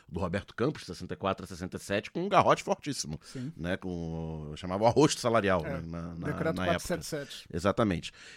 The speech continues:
Speaker 1: Então, é, a gente consegue ver como semelhança entre esse período de ascensão do neoliberalismo no mundo desenvolvido ali no final dos anos setenta e início dos oitenta,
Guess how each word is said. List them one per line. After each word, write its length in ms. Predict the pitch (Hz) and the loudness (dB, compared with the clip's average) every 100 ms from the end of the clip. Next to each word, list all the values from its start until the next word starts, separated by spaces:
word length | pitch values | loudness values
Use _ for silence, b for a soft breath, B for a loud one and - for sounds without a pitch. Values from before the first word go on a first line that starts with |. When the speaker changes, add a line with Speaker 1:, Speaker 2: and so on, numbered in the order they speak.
| B | B
Speaker 1:
Então, 1000 | 107 107 - 135 143 147 151 147 135 98 87 | -2 2 6 8 8 8 6 4 2 -4 0
é, 180 | 127 - | 2 4
a 120 | 120 | 2
gente 180 | 120 139 | 2 0
consegue 420 | 156 143 170 170 | 0 2 2 2
ver 440 | 127 98 101 90 - _ _ _ 67 - | 2 2 4 2 -2 _ _ _ -20 -2
como 200 | 117 123 | 2 4
semelhança 600 | - 123 107 92 87 101 | 4 4 6 4 2 0
entre 180 | 101 107 | 0 -2
esse 120 | - | 0
período 320 | 120 107 113 | 4 6 6
de 60 | 113 | 4
ascensão 420 | - 104 - 113 | 2 -2 0 2
do 80 | 113 | 4
neoliberalismo 680 | 104 104 104 95 98 107 | 4 4 4 4 2 2
no 180 | 104 101 | 2 2
mundo 280 | 101 98 104 | 2 0 0
desenvolvido 600 | 98 98 104 92 90 92 | -2 0 2 2 2 2
ali 200 | 87 95 | 2 2
no 100 | 98 | 0
final 260 | 85 95 98 | 0 2 2
dos 80 | 98 | 0
anos 120 | 101 | -2
setenta 360 | 98 - 101 | -4 -2 -2
e 20 | 98 | -2
início 140 | 95 | -6
dos 100 | 92 | -2
oitenta, 460 | 104 - 82 80 | -2 0 -4 -6